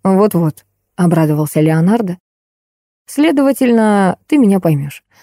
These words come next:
В общем, приволок я эти деньжищи сюда и заметался, куда их деть. Ну и сжёг". "Как?" вытаращила глаза Люсенька. "Развёл огонь в мангале, в котором шашлыки жарим, и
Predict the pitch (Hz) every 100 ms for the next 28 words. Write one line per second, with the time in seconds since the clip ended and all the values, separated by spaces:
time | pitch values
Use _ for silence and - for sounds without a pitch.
0 | _ 220 240 - 202 - - 196 220 240
1 | - 180 170 175 175 196 190 208 185 -
2 | 165 - - 220 233 254 190 175 185 185
3 | 226 196 160 208 208 165 156 139 - _
4 | 180 254 302 240 190 170 _ - 151 143
5 | 156 - _ _ _ _ _ _ _ _
6 | 269 269 240 - _ _ _ - 170 170
7 | 151 - 175 165 170 175 170 170 233 -
8 | 190 185 180 _ _ _ _ - 160 160
9 | 254 311 302 381 330 226 240 233 233 165
10 | 156 - 175 190 165 180 240 233 208 160
11 | 151 143 _ _ _ - 330 330 220